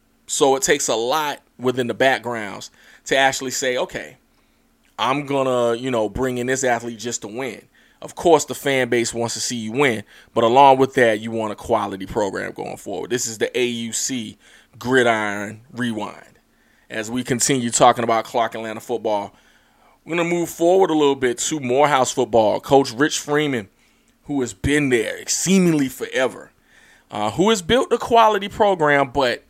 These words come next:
when you look at the likes of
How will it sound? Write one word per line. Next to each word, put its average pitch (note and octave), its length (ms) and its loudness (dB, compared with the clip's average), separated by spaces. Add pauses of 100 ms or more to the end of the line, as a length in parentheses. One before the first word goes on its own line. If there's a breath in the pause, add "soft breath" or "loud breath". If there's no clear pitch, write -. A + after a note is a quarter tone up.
(1040 soft breath)
when D3+ 180 0
you D3 140 2
look F#3+ 320 4
at D#3+ 160 4
the C#3 80 0
likes C3 520 2 (100)
of A2+ 600 2